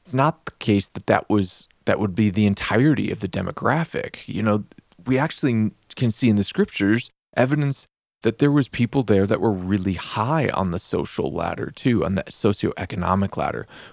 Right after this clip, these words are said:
People like Gaius mentioned, who had a, he had a really big house, <laughs> right? It was actually big enough to hold the whole church in. And there's also people of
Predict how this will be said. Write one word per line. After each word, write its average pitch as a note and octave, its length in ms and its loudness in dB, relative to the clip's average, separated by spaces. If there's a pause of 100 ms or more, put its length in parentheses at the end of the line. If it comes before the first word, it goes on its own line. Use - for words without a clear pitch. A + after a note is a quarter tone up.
(100)
People C3 240 0
like G#2+ 180 4
Gaius - 680 0 (260)
mentioned, G2 540 0 (180)
who A#2+ 120 2
had A#2+ 140 4
a, G#2+ 120 6 (300)
he - 220 -14
had A#2+ 80 2
a A#2 40 4
really G2+ 300 2
big F#2+ 200 2
house, - 540 -2
<laughs> - 60 -4
right? C3+ 220 2 (260)
It B2+ 40 0
was A#2+ 120 2
actually G#2 320 4 (160)
big G#2+ 180 4
enough G#2 260 2
to A#2 80 0
hold G#2+ 320 0
the G#2+ 80 2
whole G#2+ 220 -2
church - 380 0
in. D2+ 220 -2 (880)
And A#2 80 2
there's A#2+ 140 4
also A#2 260 2
people A#2+ 380 0
of A#2 120 -2